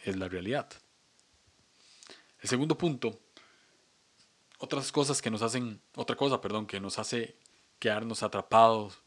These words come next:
en, en la incertidumbre y cegarnos por completo es la comparación. Hay una banda que se llama Banda Los Chinos que tiene una canción que se llama Paranoia Pop, es una canción que me encanta.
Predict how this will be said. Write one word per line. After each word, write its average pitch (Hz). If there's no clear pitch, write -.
en, 101
en 98
la 95
incertidumbre 110
y 101
cegarnos 110
por -
completo 107
es 107
la 110
comparación. 101
Hay 117
una 123
banda 127
que 110
se 104
llama 110
Banda 110
Los 104
Chinos -
que 95
tiene 110
una 113
canción 107
que 110
se 107
llama 104
Paranoia 98
Pop, -
es -
una 107
canción 98
que 101
me 95
encanta. 90